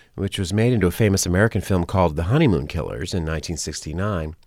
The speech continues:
and adapted it to a nineteen forties Mexican setting. The film's version is unsparingly dark. In Deep Crimson, the doomed couple must hold on to illusions about themselves in order to survive,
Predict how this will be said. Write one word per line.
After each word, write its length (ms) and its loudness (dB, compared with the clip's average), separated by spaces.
and 100 6
adapted 440 4
it 140 4
to 160 2
a 40 4
nineteen 400 4
forties 540 4
Mexican 480 -2
setting. 480 -2
The 100 -2
film's 300 4
version 340 2
is 140 -2
unsparingly 720 2
dark. 520 -4
In 280 0
Deep 240 2
Crimson, 560 0
the 80 -2
doomed 400 4
couple 320 0
must 160 0
hold 200 0
on 200 2
to 80 -2
illusions 420 0
about 220 0
themselves 500 2
in 80 2
order 220 0
to 80 -4
survive, 680 -2